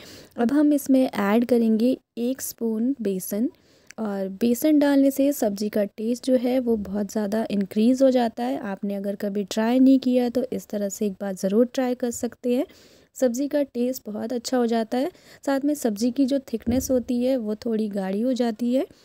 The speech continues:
यहाँ पे देखिए मैंने बेसन ऐड कर दिया है और क्योंकि हमने बेसन ऐड किया है तो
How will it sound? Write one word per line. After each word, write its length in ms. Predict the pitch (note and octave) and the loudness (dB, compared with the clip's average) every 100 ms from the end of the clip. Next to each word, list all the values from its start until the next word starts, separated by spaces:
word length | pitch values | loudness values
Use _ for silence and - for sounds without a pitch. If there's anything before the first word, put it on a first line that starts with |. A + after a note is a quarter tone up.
| _ _ - | _ _ -6
यहाँ 140 | B3+ | -2
पे 100 | D4 | 0
देखिए 460 | C#4 C4+ C#4 C#4+ F#4+ _ _ _ | 0 0 2 2 0 _ _ _
मैंने 200 | A3+ A3+ | -4 -2
बेसन 400 | G3+ G#3 - C4 | -2 -2 0 0
ऐड 240 | C4 C4 B3+ | 2 0 4
कर 160 | C4 | 4
दिया 260 | A#3+ B3 C4 | 4 4 4
है 160 | D#4 D#4 | 4 -2
और 200 | G#3+ G3 - | -6 -6 -2
क्योंकि 300 | A#3 A#3+ A#3+ | 0 2 0
हमने 240 | A3 A3 | 0 -2
बेसन 420 | G3+ G3+ - C4+ | -2 -2 2 4
ऐड 200 | C4+ C4 | 6 4
किया 280 | A#3+ B3+ B3+ | 2 0 0
है 60 | C#4 | -2
तो 280 | - C4+ | -2 -4